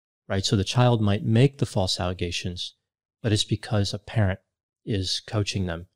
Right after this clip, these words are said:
and encouraging them. So what can we take away from this documentary?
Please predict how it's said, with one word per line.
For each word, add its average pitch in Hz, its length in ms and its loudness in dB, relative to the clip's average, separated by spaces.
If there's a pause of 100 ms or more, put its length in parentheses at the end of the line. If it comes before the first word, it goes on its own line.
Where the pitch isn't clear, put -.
(360)
and 98 200 0
encouraging 101 580 0
them. 95 120 -10 (1160)
So - 140 2
what 156 100 6
can 208 100 8
we 190 60 10
take 156 220 4
away 123 220 6
from 110 180 2
this 101 180 4
documentary? 92 680 2